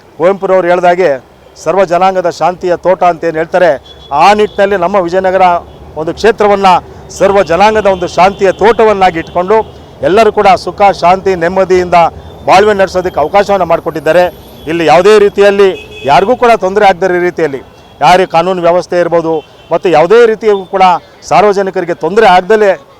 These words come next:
ಇರೋ ರೀತಿಯಲ್ಲಿ ಇವತ್ತು, ಆ, ಸಾರ್ವಜನಿಕರನ್ನ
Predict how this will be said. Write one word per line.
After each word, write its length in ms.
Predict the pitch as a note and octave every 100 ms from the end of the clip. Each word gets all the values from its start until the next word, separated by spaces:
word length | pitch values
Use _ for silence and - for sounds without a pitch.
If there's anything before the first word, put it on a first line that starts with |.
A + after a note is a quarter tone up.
| -
ಇರೋ 140 | F3+ F3+
ರೀತಿಯಲ್ಲಿ 420 | F3 F3 E3 E3+
ಇವತ್ತು, 440 | D#3+ D#3+ D#3+ D#3 _ _ -
ಆ, 140 | D3
ಸಾರ್ವಜನಿಕರನ್ನ 800 | D3+ D#3 G3 F#3 F3+ F3+ F3 E3+